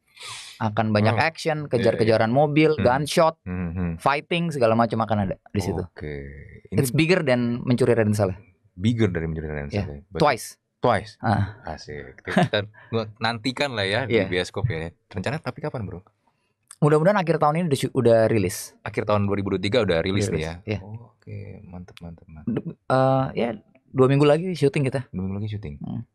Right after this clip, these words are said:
Speaker 2: Wah.
Speaker 1: Ini semua C G I segala macam udah selesai.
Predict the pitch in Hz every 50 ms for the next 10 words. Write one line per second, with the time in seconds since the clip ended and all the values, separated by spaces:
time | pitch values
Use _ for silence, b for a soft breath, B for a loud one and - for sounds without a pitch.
0 | _ _ _ - 87 90 87 80 - - - 165 165 - 185 185 165 - 170 143
1 | 123 135 139 - 139 143 143 147 135 135 127 123 123 127 - 175 151 123 107 110
2 | 107 104 110 107 95